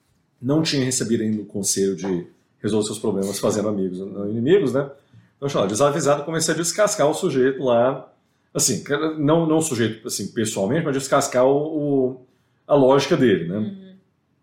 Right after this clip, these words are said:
Speaker 1: Lá pro, pro gerente mais alto. A gente tava lá escutando, com a maior paciência, só balançando a cabeça, como que dizendo, "Ah, sim, tô entendendo" e tal. Aí,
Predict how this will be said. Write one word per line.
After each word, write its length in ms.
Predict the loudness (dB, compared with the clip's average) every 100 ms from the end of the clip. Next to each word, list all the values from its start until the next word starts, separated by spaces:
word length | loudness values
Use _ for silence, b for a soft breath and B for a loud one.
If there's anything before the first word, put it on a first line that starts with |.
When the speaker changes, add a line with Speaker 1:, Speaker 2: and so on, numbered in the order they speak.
| _ 0
Speaker 1:
Lá 180 | 2
pro, 500 | 2 2 2 0 -2 -6
pro 100 | -4
gerente 300 | 0 0 0
mais 200 | -2 2
alto. 380 | 2 2 -4 b b b b _ -6
A 100 | -4
gente 220 | -2 -4
tava 200 | -6 -6
lá 120 | -6
escutando, 720 | -4 -6 -8 -6 -4 -2 -4
com 100 | -6
a 40 | -6
maior 100 | -6
paciência, 640 | -6 -6 -6 -4 -4 -4
só 420 | -6 -4 -4 B B B _ -4
balançando 400 | -2 0 -2 -2
a 20 |
cabeça, 460 | -2 -2 -2 -2 -6
como 120 | -12
que 100 | -12
dizendo, 320 | -12 -10 -10
"Ah, 180 | -10 -12
sim, 380 | -10 -10 -10 -12
tô 120 | -12
entendendo" 420 | -12 -10 -10 -8 -8
e 40 |
tal. 380 | -6 -6 -8 _ _ _ _ _ _ _ _
Aí, 600 | -2 0 0 0 -4 -8